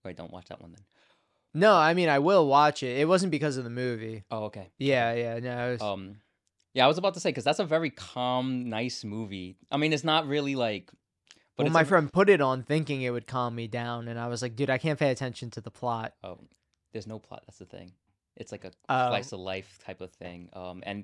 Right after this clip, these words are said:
Speaker 1: but he plays a really, really, really good, uh, nice guy in that movie too. Emma Stone.
Speaker 2: What do we say? He's a nice guy in Poor Things?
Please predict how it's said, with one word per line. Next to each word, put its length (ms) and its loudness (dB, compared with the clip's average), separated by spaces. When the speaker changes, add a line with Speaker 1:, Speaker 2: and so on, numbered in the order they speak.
Speaker 1:
but 140 -6
he 160 -12
plays 340 -2
a 80 -6
really, 540 -8
really, 400 -10
really 480 -16
good, 320 -14
uh, 240 -18
nice 260 -10
guy 240 -10
in 140 -14
that 180 -18
movie 280 -20
too. 320 -18
Emma 160 -4
Stone. 460 -6
Speaker 2:
What 140 0
do 80 -2
we 100 -6
say? 260 -4
He's 180 -4
a 60 -6
nice 280 -8
guy 200 -2
in 200 -2
Poor 320 -4
Things? 720 -6